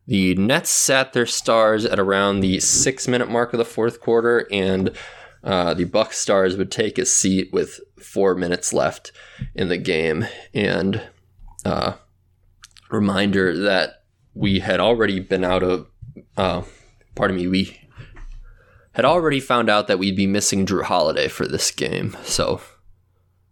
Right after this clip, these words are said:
um, yeah, no, uh, Jrue Holiday and no Kyrie Irving either, which, well, we all know the circumstances, so it was a given because the game was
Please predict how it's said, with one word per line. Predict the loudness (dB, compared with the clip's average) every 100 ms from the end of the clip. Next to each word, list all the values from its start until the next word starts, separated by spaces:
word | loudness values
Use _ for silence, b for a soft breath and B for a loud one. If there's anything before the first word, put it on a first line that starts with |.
| _ -10
um, | -6 -4 -6 -8 B B _ _ _ -12
yeah, | -4 -2 -4 -2
no, | 0 2 4 4 2 -2 -6
uh, | -2 0 2 0
Jrue | 0 0 0
Holiday | 0 2 4 4 4 2 0 B B B B
and | -6 0 0 0 -2
no | -2 2 0
Kyrie | -2 0 0 2 2 0
Irving | 0 0 2 0 0 0 -4 -12 _ _ -2
either, | 2 2 2 0 0
which, | 0 -2 -2 -4 -6 B B B B B B -20 -20 _ _
well, | -8 -8 -8 -4
we | 2
all | 2
know | 2 0
the |
circumstances, | 0 -2 -2 -4 -4 -4 -2 -2
so | 0 0
it | -2 -2
was | 0 0
a | 0
given | 0 0 0
because | -4 -2 0 0 -4 -12 B B B _
the | -4
game | 0 0 0 0 -2 -6
was | -2 0 2 2 0 -2